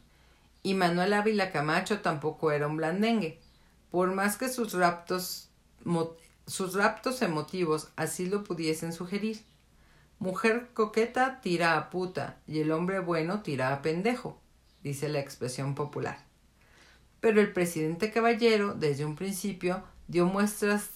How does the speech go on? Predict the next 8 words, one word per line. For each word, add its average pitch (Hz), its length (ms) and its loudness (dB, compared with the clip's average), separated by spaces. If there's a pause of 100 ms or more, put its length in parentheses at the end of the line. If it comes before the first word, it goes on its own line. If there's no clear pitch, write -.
de 170 200 -2
que 156 160 -4
ni 160 200 0
remotamente 190 1200 0
podía 156 340 0
considerarse 143 880 0
borra-, 135 420 -4
bonachón 165 760 0